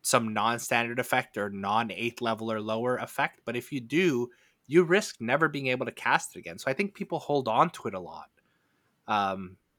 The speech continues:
but I think this is my favorite spell just because of, number one, the utility it brings. Any eighth level or lower spell, you are now a toolbox. You have so many things at your disposal.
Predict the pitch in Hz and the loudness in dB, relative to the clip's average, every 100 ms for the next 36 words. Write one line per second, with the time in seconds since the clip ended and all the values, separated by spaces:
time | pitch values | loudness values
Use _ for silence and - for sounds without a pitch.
0 | _ - 113 113 175 170 160 - 131 113 | _ 0 0 0 -4 -4 -6 -4 -2 -2
1 | - 127 117 107 - - 110 98 113 117 | 0 0 0 -2 -4 0 2 2 -4 -8
2 | 117 117 107 107 98 - - _ _ _ | -6 -6 -4 -6 -6 -10 -20 _ _ _
3 | _ _ 113 113 107 98 104 143 123 92 | _ _ -2 0 0 0 4 4 2 -4
4 | 95 - 117 117 123 127 123 139 175 - | -8 -6 -4 -2 0 0 2 -2 -4 -8
5 | - _ - 139 - 127 127 131 123 113 | -12 _ -4 -4 -2 -4 0 0 0 -2
6 | 104 107 113 - - 107 131 147 135 123 | -2 -2 -2 -4 -4 0 0 0 -2 -2
7 | 117 110 113 113 117 113 110 - - 101 | -2 -2 0 2 2 0 -6 -6 -8 -8
8 | 87 - - - - _ _ _ _ _ | -10 -14 -14 -16 -18 _ _ _ _ _
9 | _ _ 113 117 117 107 95 - - - | _ _ -4 2 4 4 0 -6 -4 0
10 | 131 123 117 104 110 104 95 98 - - | 2 2 -2 -6 -8 -8 -8 -8 -10 -8
11 | 95 95 98 | -6 -6 -10